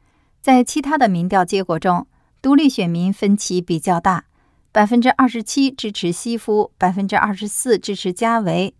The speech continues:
百分之二十支持波特。关于最重要的问题，百分之二十五的选民认为是经济，百分之十五的人认为是住房的可负担性，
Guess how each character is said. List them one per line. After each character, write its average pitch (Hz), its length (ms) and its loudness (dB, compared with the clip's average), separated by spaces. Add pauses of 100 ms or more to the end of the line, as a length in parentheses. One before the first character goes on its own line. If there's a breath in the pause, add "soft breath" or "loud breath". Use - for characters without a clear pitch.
百 175 120 0
分 185 160 -4
之 208 80 -2
二 202 200 2
十 175 340 -4
支 196 160 -8
持 - 100 -4
波 226 220 -4
特。 214 240 0 (720)
关 285 200 8
于 247 220 6
最 285 220 4
重 226 160 0
要 202 120 2
的 180 120 0
问 185 180 -2
题， 240 300 -6 (100)
百 220 140 6
分 262 120 8
之 262 120 4
二 294 160 4
十 277 100 -6
五 202 160 -2
的 247 80 -2
选 185 220 -4
民 185 180 -4
认 220 220 2
为 180 180 0
是 185 220 -2
经 262 260 8
济， 233 260 -4 (480)
百 220 120 2
分 262 160 8
之 277 160 2
十 208 240 -2
五 240 160 2
的 180 120 0
人 180 300 -2
认 220 180 2
为 180 160 0
是 180 240 0
住 180 220 -2
房 175 240 0
的 202 140 0
可 - 180 -10
负 233 160 -8
担 220 200 2
性， 226 300 -2